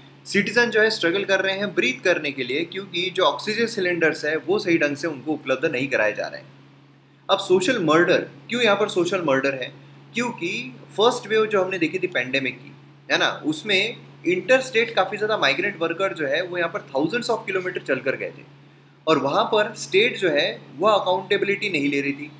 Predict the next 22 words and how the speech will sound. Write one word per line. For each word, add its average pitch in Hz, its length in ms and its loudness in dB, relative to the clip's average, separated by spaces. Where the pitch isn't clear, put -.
वहाँ 139 180 -2
पर 185 60 2
state 190 420 4
ने 202 120 0
अपनी 196 220 -2
inability 214 720 2
show 143 180 0
की। - 160 -8
जैसा 143 180 2
कहा 170 220 4
जाता 170 280 2
है 143 140 0
कि 202 420 -6
जो 165 100 0
corruption 170 480 2
है 107 200 -4
हमारे 139 320 0
देश 147 300 -2
में, 143 200 -4
corruption 139 380 -2
जो 175 180 -4
है 147 300 0